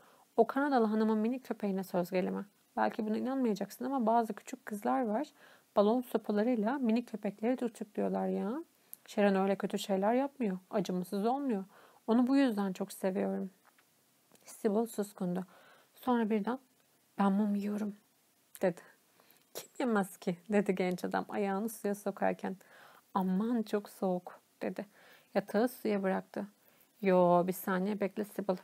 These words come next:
Biraz gidelim ondan sonra." Suda ilerlediler. Su Sibyl'in beline gelene dek. Genç adam küçük kızı kaldırdı ve yüzü koyun deniz yatağına yatırdı.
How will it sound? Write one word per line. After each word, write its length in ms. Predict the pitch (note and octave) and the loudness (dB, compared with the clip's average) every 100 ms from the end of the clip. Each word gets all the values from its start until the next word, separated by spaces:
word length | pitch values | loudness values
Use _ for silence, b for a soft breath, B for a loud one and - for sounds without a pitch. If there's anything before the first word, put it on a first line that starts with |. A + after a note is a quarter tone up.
| _ | _
Biraz 280 | A#3 A3 G3 | 2 2 2
gidelim 320 | G3 A#3+ C4 | 2 2 2
ondan 260 | A#3+ G#3+ G#3 | 2 0 -2
sonra." 440 | G#3 G3 F#3+ F#3 - _ _ _ _ | -4 -4 -2 -4 -10 _ _ _ _
Suda 260 | - C4 A#3 | -4 0 2
ilerlediler. 680 | A3+ G3+ G3+ F#3+ F#3+ F#3+ F#3+ | 2 0 -2 -2 -2 -2 -6
Su 220 | - G#3 | -8 -8
Sibyl'in 480 | - A3 G3+ G3+ F#3+ | -4 0 2 2 2
beline 280 | G3 G3+ | 0 0
gelene 360 | A3+ G#3 G#3 F#3+ | -2 -2 0 -2
dek. 140 | F#3 - b b b b | -6 -8 b b b b
Genç 280 | - C4+ B3+ | -4 -4 -2
adam 200 | G#3+ G3+ | -2 -2
küçük 260 | G#3 - - | -4 -12 -6
kızı 220 | F#3 F3+ | -4 -4
kaldırdı 560 | - F#3+ G3 F#3+ C#4+ | -2 -2 -2 -2 -2
ve 80 | D4+ | 0
yüzü 260 | B3+ A3+ - | 0 -2 -6
koyun 240 | G#3 G#3 | -4 -2
deniz 260 | G#3 A3 G#3+ | 0 -2 -2
yatağına 360 | G#3 G3 F#3+ | -4 -4 -4
yatırdı. 440 | F#3+ F#3 - F3+ | -4 -6 -6 -6